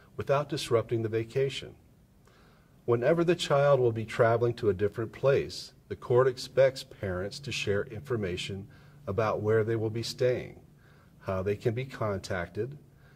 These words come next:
and when they will be returning. If the vacationing parent provides a written schedule that includes this information, the non-vacationing parent will be assured of the ability to communicate in case of an emergency.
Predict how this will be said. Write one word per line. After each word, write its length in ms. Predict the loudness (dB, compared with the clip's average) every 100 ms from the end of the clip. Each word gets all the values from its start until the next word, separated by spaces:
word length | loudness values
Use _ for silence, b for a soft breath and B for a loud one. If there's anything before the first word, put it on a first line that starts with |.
| b b
and 140 | -2
when 160 | 2 4
they 80 | 4
will 160 | 4
be 140 | 2 0
returning. 600 | -2 -4 -4 -4 -4 -10 -20 -20 _ _ _ b b b b -6
If 120 | -4
the 80 | 0
vacationing 680 | 0 0 0 -2 2 2 2
parent 480 | 0 -2 -2 -2 -4
provides 420 | -2 -2 -2 -4
a 120 | -4
written 280 | 0 -2 -2
schedule 600 | -6 2 2 2 2 2
that 160 | 0 -4
includes 480 | -8 -4 -4 -4
this 240 | -6 -6 -4
information, 800 | -8 -6 -2 -2 -2 -6 -10 -14 -20 _ b b b b b b
the 100 | -2
non-vacationing 1000 | 0 2 2 2 -2 0 0 0 -4 -6
parent 480 | -6 -6 -6 -6 -12 -20 _
will 120 | -10 -4
be 160 | -2
assured 500 | -2 -2 0 4 4
of 140 | 2 0
the 80 |
ability 440 | -2 0 -2 -4 -8
to 80 | -12
communicate 720 | -10 -8 -6 -6 -4 -4 -6 B B B
in 80 | -12
case 320 | -6 -4 -2
of 100 | -2
an 80 | -2
emergency. 640 | -2 -2 -4 -8 -10 -14